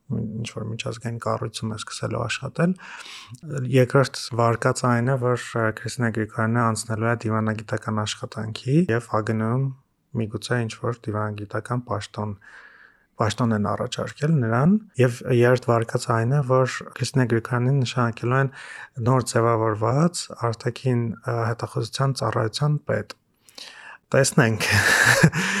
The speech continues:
տեսնենք ինչ կլինի, ը, ինչ պաշտոն կտան կամ միգուցե պետական որևէ պաշտոն չեն տա, ը, բայց շատ քննարկվեց, ը, միպի նման հրաժարականը։ Մի կողմից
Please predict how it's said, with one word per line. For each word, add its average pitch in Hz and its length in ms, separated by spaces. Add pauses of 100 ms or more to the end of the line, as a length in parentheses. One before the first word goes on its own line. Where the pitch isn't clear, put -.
(160)
տեսնենք 147 460
ինչ 143 180
կլինի, 113 540
ը, 127 240 (160)
ինչ 123 240
պաշտոն 120 440
կտան 123 420
կամ 110 260
միգուցե 107 480
պետական 113 520
որևէ 110 300
պաշտոն 120 480
չեն 117 240
տա, 127 140
ը, - 720
բայց 120 220
շատ - 240
քննարկվեց, 120 800
ը, 117 180 (120)
միպի 110 400 (180)
նման 110 420
հրաժարականը։ 113 920 (260)
Մի 127 180
կողմից 113 520